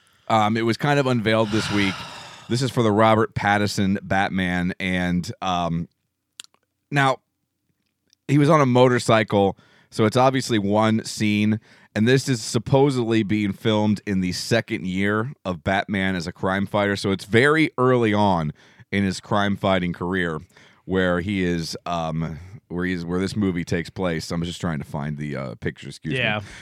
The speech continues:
Speaker 1: Now, let's just start with the, when it was first unveiled, the picture in red that had the red lights where they only showed you a little bit of the bat suit. What'd you think of it?
Speaker 2: I actually was okay with it. It kinda looked cool to me.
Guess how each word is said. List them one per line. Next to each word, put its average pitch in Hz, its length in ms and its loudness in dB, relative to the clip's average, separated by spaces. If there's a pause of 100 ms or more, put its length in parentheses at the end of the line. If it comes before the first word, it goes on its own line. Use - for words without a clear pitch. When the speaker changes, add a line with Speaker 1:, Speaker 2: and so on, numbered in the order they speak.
(160)
Speaker 1:
Now, 110 320 2 (360)
let's 151 220 4
just 185 160 0
start 127 280 8
with 110 200 4
the, 101 160 6
when 101 120 2
it 107 40 4
was 98 160 0
first 147 320 2
unveiled, 101 560 2
the 98 80 -2
picture 113 400 -2
in 90 100 -2
red 85 360 -4 (440)
that 90 300 -2
had 107 200 -4
the 101 80 -4
red 98 200 -2
lights 95 260 -2
where 92 80 -4
they 92 60 -2
only 92 120 -4
showed 95 240 -6
you 90 100 -4
a - 20 -4
little 107 280 -2
bit 95 160 -2
of 87 80 -6
the 87 80 -6
bat 87 240 -4
suit. 90 180 -6
What'd 95 220 -4
you 85 60 -8
think 80 180 -10
of 67 80 -16
it? 55 140 -16
Speaker 2:
I 226 120 8
actually 233 380 4
was 156 220 2
okay 147 360 2
with 113 220 -4
it. 80 160 -14 (160)
It 185 160 0
kinda 240 180 4
looked 196 160 2
cool 170 220 -2
to 165 80 -2
me. 175 320 2